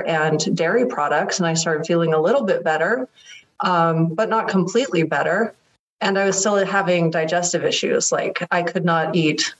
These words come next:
vegetables or fruits. It wasn't digesting. It wasn't processing in my body at all. And so then I remembered, um,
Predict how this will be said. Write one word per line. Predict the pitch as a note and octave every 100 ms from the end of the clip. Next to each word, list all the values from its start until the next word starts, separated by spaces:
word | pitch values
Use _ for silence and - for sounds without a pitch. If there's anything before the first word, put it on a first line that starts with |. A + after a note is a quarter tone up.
| _
vegetables | F#3+ F#3+ - E3 E3+ E3+
or |
fruits. | E3+ G#3+ F#3 -
It | E3+ F3
wasn't | F3 E3+ -
digesting. | D3+ D3 D#3+ D#3 - C#3+
It | D3+
wasn't | E3 E3 E3 D#3+ - _
processing | - F3 E3+ E3 D#3+ E3+ E3+
in |
my | E3+ D#3
body | D#3 D#3+ D#3
at | C#3+
all. | D#3+ G3+ D#3+ D#3+ - - - - - -
And | F3+
so | - G3
then | G3 G3
I | F#3+
remembered, | G3 F#3+ F#3+ F3 F3+ F3+
um, | F3+ F3 E3+